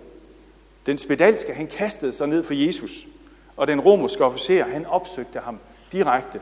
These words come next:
for at få hans hjælp. Israelitterne havde jo fra tidernes morgen haft en, en stor Gud at tro på. Vi læste, øh, Jonna læste her fra femte Mosebog: "Herren jeres Gud er gudernes Gud og herrenes herre,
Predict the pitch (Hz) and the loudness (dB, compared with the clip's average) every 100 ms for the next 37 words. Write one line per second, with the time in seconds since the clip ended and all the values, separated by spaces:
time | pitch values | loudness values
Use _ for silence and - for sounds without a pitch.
0 | - 165 151 - 127 117 - 127 - - | -4 2 2 0 -6 -6 -6 -6 -6 -12
1 | - - - - - - - _ _ _ | -20 -20 -20 -20 -20 -20 -20 _ _ _
2 | _ _ _ _ _ _ _ _ _ _ | _ _ _ _ _ _ _ _ _ _
3 | _ _ _ - 143 160 147 208 180 139 | _ _ _ -12 0 4 6 6 6 6
4 | 151 151 151 135 165 202 170 147 147 180 | 6 8 6 4 4 4 4 6 6 6
5 | 139 151 143 131 147 127 - 202 190 127 | 4 2 -2 -6 -6 -6 4 6 6 6
6 | 156 165 160 175 165 131 127 120 131 151 | 2 2 2 -4 0 0 0 0 0 0
7 | 196 151 120 117 107 - 127 123 151 147 | -2 -2 -2 -2 -4 -10 -6 -4 -2 0
8 | 151 170 156 135 - - 147 190 139 127 | 0 0 0 0 -2 0 0 0 -2 -4
9 | 117 135 160 123 113 139 160 185 151 139 | -2 2 4 4 0 0 2 2 2 0
10 | - - 160 190 143 139 - 160 202 170 | -2 0 2 2 0 -2 0 4 6 6
11 | 127 - 151 175 123 127 135 156 131 120 | 2 -2 2 4 4 2 0 -2 -2 -2
12 | 123 135 | 0 0